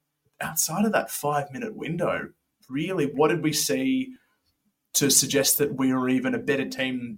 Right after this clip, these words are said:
than Portugal? I mean, I thought Os Lobos played really well. They threw the ball around, they straightened up their attack nicely.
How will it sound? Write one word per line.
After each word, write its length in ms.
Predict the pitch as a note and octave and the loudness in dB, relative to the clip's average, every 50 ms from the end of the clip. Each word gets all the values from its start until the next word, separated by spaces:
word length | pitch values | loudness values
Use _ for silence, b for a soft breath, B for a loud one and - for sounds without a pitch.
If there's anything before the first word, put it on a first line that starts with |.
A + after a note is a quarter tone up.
| - | -8
than 180 | - B2 A#2+ A2 | -6 -6 -6 -6
Portugal? 600 | - B2+ C3 C#3+ - - G3+ - A#2+ G#2+ - - | -4 0 0 0 2 2 0 0 0 0 2 2
I 60 | C3 | 2
mean, 280 | C#3 C3+ C3 B2+ B2 - | 2 2 2 0 0 2
I 140 | B2+ C#3 D#3 D#3+ | 2 2 2 4
thought 380 | D#3+ D3+ D3+ D3 - - - - _ _ | 4 4 4 4 4 0 -6 -14 _ _
Os 240 | C#3+ C#3+ C3+ - - | 0 2 2 4 6
Lobos 400 | C3+ C3+ C3 C3 B2+ - - - _ _ - - - C3 B2+ - _ _ _ _ | 6 6 6 4 2 0 -4 -8 _ _ -20 -18 -18 -18 -20 -20 _ _ _ _
played 280 | - D#3+ C#3 C#3 C3+ B2+ | 6 8 8 8 6 4
really 320 | C3 C#3+ C#3 B2+ C3 A#2+ | 4 4 6 6 4 4
well. 380 | A#2 A2 A#2+ C#3 F3 F3+ F#3 D#3+ | 2 4 6 6 8 8 6 6
They 220 | C3 A2 - - _ _ - - | 2 0 -2 -6 _ _ -12 -4
threw 240 | C#3+ D3 D#3+ E3 | 2 4 4 6
the 80 | D#3+ D3 | 6 4
ball 320 | - - C#3 C#3 D3+ D3+ | 2 2 4 4 6 6
around, 380 | C#3+ C3+ C3+ C#3 C#3+ C#3+ C#3 C3+ | 6 4 4 4 2 2 0 0
they 100 | C3 B2+ | -4 -6
straightened 500 | B2+ - - - - C#3+ C#3+ D3+ D#3 D3 | -4 -6 -4 0 0 0 0 2 0 0
up 160 | C#3+ - - | 0 0 0
their 140 | C3+ C3 B2+ | 0 -2 -2
attack 400 | B2+ B2+ - - C3 C3 - B2+ | -2 -2 -2 -2 -2 -2 -4 -6
nicely. 720 | B2+ C3 C3+ C#3 C#3 C3+ - - C#3 C3+ C3+ C3+ C3+ C3 | -4 -4 -2 -2 -2 -2 -4 -2 -2 -2 -2 -2 -4 -6